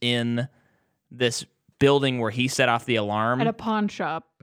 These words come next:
Speaker 1: And then he goes in and he's looking for his mom 'cause he's an orphan.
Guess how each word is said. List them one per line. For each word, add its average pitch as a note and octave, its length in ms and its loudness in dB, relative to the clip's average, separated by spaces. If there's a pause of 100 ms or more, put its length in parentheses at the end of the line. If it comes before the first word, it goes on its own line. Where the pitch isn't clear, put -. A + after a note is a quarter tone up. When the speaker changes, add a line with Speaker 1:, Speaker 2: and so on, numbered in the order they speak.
Speaker 1:
And D3 140 2
then D#3+ 80 2
he D3 120 2
goes E3+ 280 6
in D#3+ 140 2
and C#3 80 0
he's B2 140 -2
looking D3+ 440 0
for C3 160 -2
his A#2 140 -4
mom G#2+ 300 -2
'cause A#2+ 140 -6
he's A#2 140 -2
an G#2+ 80 -2
orphan. G2+ 480 -4